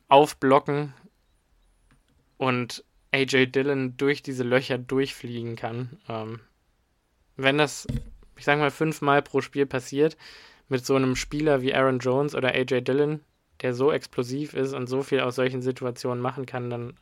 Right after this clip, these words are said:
reicht das eben schon. Und ja, für die kommenden Wochen wird's dann eben interessant, wenn Bakhtiari wiederkommt und diese, dieser Skill, diese Fähigkeit des Run-Blockens sich dann wieder über die gesamte Offensive Line verteilt.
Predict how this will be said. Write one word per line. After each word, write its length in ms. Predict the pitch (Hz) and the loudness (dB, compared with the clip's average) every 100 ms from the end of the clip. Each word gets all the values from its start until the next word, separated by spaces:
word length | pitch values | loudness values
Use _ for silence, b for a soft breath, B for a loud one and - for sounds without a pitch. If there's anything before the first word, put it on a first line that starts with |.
| - | 2
reicht 220 | 123 - | 2 2
das 120 | 127 | -6
eben 260 | 120 113 110 | -6 -6 -6
schon. 320 | 117 117 127 B B B B B B B | -8 -8 -10 B B B B B B B
Und 460 | - 127 120 113 - _ _ _ _ _ _ _ | -4 -2 -2 -6 -14 _ _ _ _ _ _ _
ja, 280 | 123 113 113 - | -6 -6 -6 -16
für 180 | - 143 | -4 -2
die 140 | 139 | -2
kommenden 400 | - 160 165 131 | 2 2 4 4
Wochen 320 | 135 143 135 127 | 4 2 0 -2
wird's 220 | 131 - | -6 -2
dann 180 | 123 123 | -2 0
eben 240 | 123 123 | -2 -2
interessant, 560 | 120 - 117 123 127 120 | -4 -6 -4 -2 -2 -4
wenn 140 | 117 | -4
Bakhtiari 840 | 117 - 123 113 123 123 120 110 | -4 -4 -2 2 2 2 -2 -4
wiederkommt 560 | 113 123 113 - 123 117 | -4 -2 -2 -2 -4 -4
und 320 | - 120 113 - 127 | -10 -12 -12 -18 -12
diese, 320 | 120 120 117 B B B B - | -8 -8 -8 B B B B -4
dieser 180 | 123 | -2
Skill, 520 | 120 - 139 139 151 151 B B B B - | -2 0 6 8 6 0 B B B B -10
diese 360 | 127 123 123 120 127 131 | -6 -4 -4 -6 -12 -2
Fähigkeit 600 | 143 131 131 - 131 127 | 4 4 2 0 0 2
des 160 | 123 127 | -2 2
Run-Blockens 680 | 127 139 123 123 131 127 | 2 2 -2 -2 -6 -6
sich 160 | 127 120 | -8 -6
dann 280 | 127 123 120 | -6 -6 -6
wieder 180 | 127 123 | -6 -4
über 160 | 127 123 | -4 -6
die 120 | 120 | -6
gesamte 420 | 120 127 135 139 | 0 0 2 0
Offensive 480 | 123 131 120 120 123 | -2 -2 -4 -6 -2
Line 320 | 120 131 139 | 0 0 -4
verteilt. 680 | - 120 113 135 131 151 | -8 -10 -4 -2 0 -2